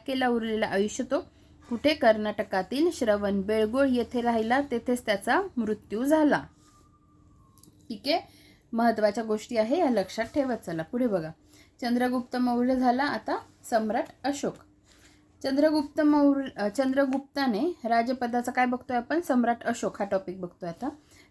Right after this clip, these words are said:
चंद्रगुप्ताने राजपदाचा त्याग केल्यानंतर त्याचा मुलगा कोण? बिंदुसार. चंद्रगुप्ताचा मुलगा बिंदुसार, हां, चंद्रगुप्ताने राजपदाचा त्याग केल्यानंतर त्याचा मुलगा बिंदुसार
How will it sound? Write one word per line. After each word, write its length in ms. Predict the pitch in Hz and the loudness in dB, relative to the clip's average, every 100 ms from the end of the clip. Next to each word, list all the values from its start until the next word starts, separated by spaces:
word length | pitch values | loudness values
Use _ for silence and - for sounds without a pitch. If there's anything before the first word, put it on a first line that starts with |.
| - | -4
चंद्रगुप्ताने 840 | 254 254 269 277 - 277 269 277 | 0 2 2 -2 -2 -2 0 2
राजपदाचा 640 | 247 233 240 240 233 233 233 | 2 0 0 0 0 -2 -2
त्याग 160 | 233 233 | -2 -2
केल्यानंतर 600 | 247 233 240 240 233 269 349 - | -4 -2 2 2 2 0 0 -2
त्याचा 300 | 233 226 247 | -4 0 2
मुलगा 380 | 247 240 240 247 | 4 4 2 -2
कोण? 240 | 247 277 320 254 | 0 0 0 -2
बिंदुसार. 640 | 226 226 226 220 - 165 - _ - - - _ _ - - - - - | -4 -2 -2 -4 -4 -6 -8 _ -20 -20 -20 _ _ -20 -20 -20 -20 -10
चंद्रगुप्ताचा 1080 | 247 240 247 247 247 - - 247 247 - 269 | -4 0 2 2 -2 -4 0 2 2 0 -2
मुलगा 480 | 311 311 247 233 262 | 0 2 0 0 0
बिंदुसार, 600 | 262 254 247 247 247 170 | 2 4 4 4 0 -6
हां, 140 | 269 403 - _ _ | -6 -8 -10 _ _
चंद्रगुप्ताने 720 | 240 233 247 247 240 247 233 254 | -8 -4 -4 -4 -4 -2 0 2
राजपदाचा 640 | 226 226 226 220 220 214 | 2 2 -2 -2 -2 -2
त्याग 160 | 214 202 214 | -6 -6 -8
केल्यानंतर 540 | 208 196 196 196 285 | -6 -6 -6 -2 -2
त्याचा 320 | 285 196 214 | 0 -4 -2
मुलगा 280 | 208 208 208 | -4 -4 -4
बिंदुसार 520 | 208 226 233 254 269 | -2 -2 -2 -2 -4